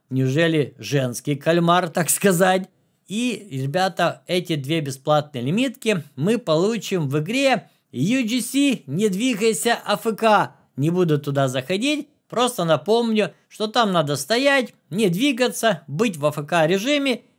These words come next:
и начисляются баллы, и вы получаете лимитки.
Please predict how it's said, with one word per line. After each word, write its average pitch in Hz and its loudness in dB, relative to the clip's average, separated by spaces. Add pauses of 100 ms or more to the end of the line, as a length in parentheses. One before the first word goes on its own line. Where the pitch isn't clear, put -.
и 240 -2
начисляются 165 0
баллы, 247 0 (160)
и 247 -8
вы 262 -4
получаете 262 -4
лимитки. 254 -2